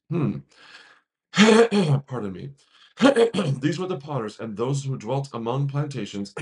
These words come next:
<clears throat> who, who dwelt among plantations and hedges at Netaim and Gera. Th-, there they, they dwelt with the king for his work.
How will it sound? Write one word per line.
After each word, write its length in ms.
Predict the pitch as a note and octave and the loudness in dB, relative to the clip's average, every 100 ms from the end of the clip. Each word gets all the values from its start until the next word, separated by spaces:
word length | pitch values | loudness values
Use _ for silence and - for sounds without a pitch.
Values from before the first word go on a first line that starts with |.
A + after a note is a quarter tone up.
| C#3+ - _ _ _ _ _ _ _ _ | -10 -12 _ _ _ _ _ _ _ _
<clears throat> 140 | _ | _
who, 180 | A#2+ B2 _ _ - | -10 -10 _ _ -4
who 180 | A#2+ A#2 | -2 0
dwelt 420 | G#2 C3+ C#3 - | 6 6 6 0
among 300 | A2+ C3+ C#3 | 0 0 0
plantations 520 | D#3 D3 A#2+ G#2+ G#2 | -4 -4 -6 -6 -6
and 180 | G#2+ G#2+ | -6 0
hedges 500 | C#3 C#3+ G2+ F#2+ - _ _ _ _ _ _ _ _ - | 0 2 -2 -6 -14 _ _ _ _ _ _ _ _ -8
at 120 | A2 | -4
Netaim 720 | B2+ B2 C#3 C#3 C3 A2 A2 G#2+ | -4 0 2 2 0 -6 -6 -6
and 180 | G#2 | -6
Gera. 420 | F#2+ A2 G2 F2+ - _ - _ _ _ _ - | -2 -2 -2 -4 -12 _ -20 _ _ _ _ -14
Th-, 160 | - - - | -14 -14 -8
there 420 | G2 A#2+ C3+ D3 | 2 6 8 6
they, 280 | B2 A2+ F2 - _ _ _ - | 4 4 2 -12 _ _ _ 0
they 200 | A2+ A2 | 0 2
dwelt 280 | G#2+ C3+ C3 | 2 2 0
with 120 | C3+ | -4
the 100 | C3 | -4
king 260 | D3 B2 G2+ | -2 -2 -2
for 140 | G2 | -6
his 180 | G#2+ F#2+ | -8 -6
work. 360 | F#2+ C#2+ - | -6 -6 -10